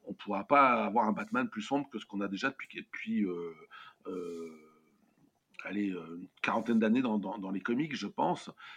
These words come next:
Euh, je pense aussi que dans le, au cinéma, moi, je suis un peu perplexe quand je croise des gens qui me disent : « Ah bah oui, j'ai vu le dernier Batman », alors celui-là ou un autre, hein, euh,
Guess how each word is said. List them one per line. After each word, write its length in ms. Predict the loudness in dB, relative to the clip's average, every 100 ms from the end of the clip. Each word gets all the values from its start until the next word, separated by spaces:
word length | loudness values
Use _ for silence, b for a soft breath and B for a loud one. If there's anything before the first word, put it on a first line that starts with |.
| B 2
Euh, 960 | 6 8 8 6 4 2 0 -2 -2 -2 -4 -4 -8 -10 -8
je 160 | 4 4
pense 300 | 6 4 4
aussi 180 | 0 2
que 40 |
dans 100 | 4
le, 80 | 4
au 80 | 2
cinéma, 400 | 2 4 6 6
moi, 200 | 4 0 -6 -10 -16 -12
je 20 |
suis 220 | -10 -2
un 60 | -2
peu 600 | 0 4 4 6 4 2 B B _
perplexe 480 | -2 2 2 2 -2
quand 120 | -6
je 80 | -6
croise 220 | -4 0
des 100 | 2
gens 160 | 0 -2
qui 140 | -6
me 60 | -6
disent : « 180 | -4 -4
Ah 40 |
bah 140 | -2 2
oui, 160 | 2
j'ai 160 | 2 0
vu 80 | 2
le 60 |
dernier 260 | 2 4 4
Batman », 340 | 4 6 4
alors 160 | 4 -2
celui-là 260 | 2 2
ou 120 | 4 2
un 60 |
autre, 220 | -2 0 -2
hein, 140 | -2
euh, 240 | -4 -6